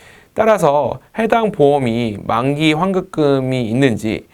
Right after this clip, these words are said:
만기 환급금 금액이 얼마로 계약이 되어 있는지, 만기 환급금 지급 시점이 언젠지에 따라서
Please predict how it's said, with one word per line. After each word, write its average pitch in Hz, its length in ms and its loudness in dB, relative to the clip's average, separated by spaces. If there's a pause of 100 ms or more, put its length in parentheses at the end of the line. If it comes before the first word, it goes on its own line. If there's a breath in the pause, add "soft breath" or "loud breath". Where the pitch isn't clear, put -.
(260 soft breath)
만기 147 540 0
환급금 185 560 0
금액이 123 380 -2
얼마로 107 640 0
계약이 120 340 -2
되어 117 240 0
있는지, 69 540 -14 (500 loud breath)
만기 147 440 0
환급금 170 440 -4
지급 - 260 -4
시점이 147 340 -4
언젠지에 147 560 0
따라서 120 640 0